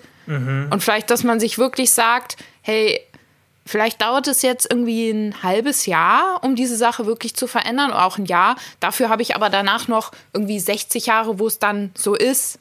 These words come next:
Speaker 2: weißt du?
Speaker 1: Mhm.
Speaker 2: Dass man mehr auf lange Sicht denkt und nicht immer alles jetzt sofort und gleich.
Speaker 1: Und dieser Klischeespruch, „Der Weg ist das Ziel“, der ist halt so wahr.
Speaker 2: Ja,
Speaker 1: Der ist
Speaker 2: voll.
Speaker 1: so wahr, das ist so krass und, ähm,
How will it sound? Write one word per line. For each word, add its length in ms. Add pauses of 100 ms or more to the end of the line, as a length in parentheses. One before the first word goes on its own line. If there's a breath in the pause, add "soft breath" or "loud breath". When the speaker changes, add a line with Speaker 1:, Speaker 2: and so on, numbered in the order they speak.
Speaker 2:
weißt 300
du? 40 (160)
Speaker 1:
Mhm. 140 (380 loud breath)
Speaker 2:
Dass 180
man 300
mehr 320
auf 140
lange 300
Sicht 360
denkt 320
und 140
nicht 160
immer 420
alles 300
jetzt 220
sofort 460
und 140
gleich. 640 (720 soft breath)
Speaker 1:
Und 180
dieser 380
Klischeespruch, 760
„Der 160
Weg 200
ist 160
das 180
Ziel“, 380
der 160
ist 180
halt 120
so 200
wahr. 260 (1120 soft breath)
Speaker 2:
Ja, 240
Speaker 1:
Der 60
ist 140
Speaker 2:
voll. 220
Speaker 1:
so 60
wahr, 220
das 160
ist 160
so 100
krass 420
und, 560
ähm, 600